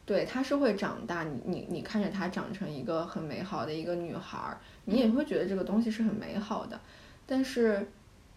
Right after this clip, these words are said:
但是整个过程，那，那我的自我又，又在哪里？然后等她长大了，然后我，我可能就是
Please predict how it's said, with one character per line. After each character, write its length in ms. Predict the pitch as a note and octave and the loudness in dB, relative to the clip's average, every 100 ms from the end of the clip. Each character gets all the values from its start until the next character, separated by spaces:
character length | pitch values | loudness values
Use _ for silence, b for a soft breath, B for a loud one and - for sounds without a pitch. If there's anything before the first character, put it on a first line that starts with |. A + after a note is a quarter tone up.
| - - - - - - - - | -20 -20 -20 -20 -20 -20 -20 -2
但 100 | E4 | 0
是 120 | D4+ | 4
整 160 | A3 F3+ | 2 2
个 80 | |
过 260 | F#3+ C#4+ C4 | 2 4 4
程， 260 | A#3+ F#3 F#3+ | 4 0 2
那， 220 | A3+ G#3+ | 2 2
那 120 | B3+ | 2
我 140 | A#3+ - | 2 0
的 100 | E3+ | -2
自 260 | - - | -6 -2
我 300 | D4 F3+ - | 2 2 0
又， 180 | F#3 F3+ - | -2 -6 -2
又 160 | F#3+ | -4
在 160 | E3+ E3+ | -2 -4
哪 300 | D3+ - - | -6 -10 -12
里？ 120 | - - - - - - - - | -14 -14 -20 -20 -20 -20 -10 0
然 120 | G3 | 2
后 80 | B3+ | 4
等 180 | G#3 | 2
她 220 | G3 C4 C#4 | 0 0 0
长 240 | G3 - | 0 -2
大 200 | D#3 B2+ | -4 -6
了， 140 | E2+ - - - - - | -6 -10 -14 -16 -18 -6
然 120 | F#3 | -4
后 320 | F#3+ B3 G#3+ - - - - | 0 0 0 -4 -16 -16 -6
我， 160 | E3+ - | -6 -2
我 140 | F3+ | -2
可 140 | F#3+ G3 | 0 0
能 140 | D#3 | -2
就 80 | F#3+ | -4
是 160 | G3 | -4